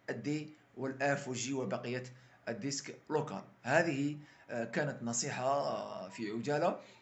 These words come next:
لكل من يملك محلات تقنية. شكرا لكم على، آه، اشتراكاتكم، شكرا على تتبعكم، شكرا على تفاعلكم على مواقع التواصل الاجتماعي صحراوي منير.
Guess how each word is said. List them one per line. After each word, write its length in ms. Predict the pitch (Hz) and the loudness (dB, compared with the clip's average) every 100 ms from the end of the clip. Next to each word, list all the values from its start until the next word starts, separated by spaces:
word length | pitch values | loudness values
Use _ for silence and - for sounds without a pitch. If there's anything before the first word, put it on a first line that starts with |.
| - | -12
لكل 280 | 120 127 156 | -10 -6 -4
من 220 | 127 127 | -4 -4
يملك 440 | 143 147 139 139 - | -2 -2 -2 -4 -8
محلات 600 | 120 - 123 123 120 - | -8 -8 -4 -2 -4 -8
تقنية. 440 | 113 135 151 190 - - - - | -8 -6 -6 -6 -8 -18 -20 -18
شكرا 280 | - - 117 | -16 -10 -6
لكم 440 | 113 120 123 110 | -2 -2 -4 -4
على، 320 | 110 117 120 120 - - - | 0 2 2 0 -10 -20 -8
آه، 300 | 123 117 113 | -2 0 0
اشتراكاتكم، 800 | - 151 143 165 170 - 190 190 | -2 -4 -2 -2 -4 -2 -2 0
شكرا 380 | 190 - 127 113 | -2 -6 -2 0
على 160 | 113 | -2
تتبعكم، 680 | - 110 113 156 156 165 160 | -4 -4 0 0 -2 -6 -8
شكرا 420 | 151 160 170 156 | -10 -4 -2 2
على 340 | 160 170 170 - - - | 6 8 8 4 -10 -6
تفاعلكم 600 | - 151 190 180 - 151 | -2 8 8 8 2 2
على 220 | 131 135 127 | 4 6 6
مواقع 360 | 123 131 131 | 4 2 0
التواصل 480 | 123 123 120 - 107 | -2 0 0 0 -4
الاجتماعي 580 | 110 131 - 131 131 131 | -4 -8 -8 -4 -2 -2
صحراوي 320 | - 185 120 | -2 -2 -2
منير. 360 | 107 98 85 | -2 -6 -8